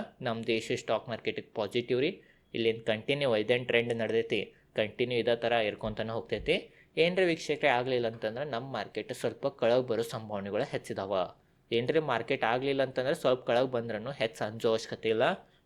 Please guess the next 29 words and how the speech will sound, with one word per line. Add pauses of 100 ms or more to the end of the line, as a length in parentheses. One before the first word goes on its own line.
ನಾವು
ಲಾಂಗ್
ಟರ್ಮ್
ಹೂಡಿಕೆದಾರರಿದ್ದೇವೆ. (260)
ಈ
ಥರ
ವೀಕ್ಷಕರೇ
ಜಗತ್ತು
ನಡೆಯಂಗಿಲ್ಲ. (340)
ಈಗ
ಡೊನಾಲ್ಡ್
ಟ್ರಂಪ್
ಅವ್ರ (500)
ಏನ್ರಿ
ಇರ್ಷೆಲೆ
ಹತ್ತಿರಲೆ
ಹಚ್ಚಿರನು
ಟೆರಿಫ್ (320)
ಭಾಳ
ವರ್ಷ
ಇಡಾಕ್
ಬರಂಗಿಲ್ಲ,
ಯಾಕಂದ್ರೆ
ಅವ್ರ
ದೇಶನಾಗ
ಇನ್ಫ್ಲೇಷನ್
ಹೆಚ್ಚಾಗೋ
ಸಂಭಾವನೆಗಳು
ಇರ್ತಾವ.